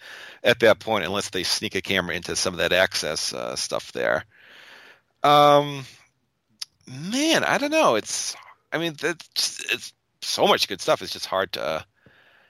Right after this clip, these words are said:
yeah, I think the, I think the Evolve shows will be great. I think I,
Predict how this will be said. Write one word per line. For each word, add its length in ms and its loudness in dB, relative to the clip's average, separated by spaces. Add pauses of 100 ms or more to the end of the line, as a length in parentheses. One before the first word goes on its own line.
yeah, 100 6
I 40 6
think 160 0
the, 220 0
I 60 -4
think 160 -10
the 80 -8
Evolve 320 2
shows 280 -6
will 80 -12
be 100 -12
great. 300 4
I 100 4
think 240 -4
I, 120 0